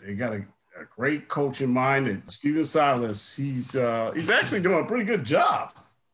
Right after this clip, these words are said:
They've been competitive in these games with a diminished squad. So it's, it, it actually looks like they made the right hire and look like they can, uh, make a move out of this. Now with Houston, when it comes to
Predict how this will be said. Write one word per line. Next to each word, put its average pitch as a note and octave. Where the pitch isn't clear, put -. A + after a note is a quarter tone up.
They've C3+
been G3+
competitive D#3+
in C#3+
these C#3+
games G3+
with D3
a D3+
diminished F3
squad. G3
So B2+
it's, B2
it, B2+
it C3
actually E3+
looks -
like C3+
they C3+
made C3+
the B2
right A#2+
hire F3
and B2+
look C#3+
like C#3
they C#3+
can, G#2
uh, A#2+
make A2+
a G2+
move A#2
out F#3
of C#3
this. A2+
Now B2
with A#2
Houston, F3
when B2+
it A2
comes C3
to A2+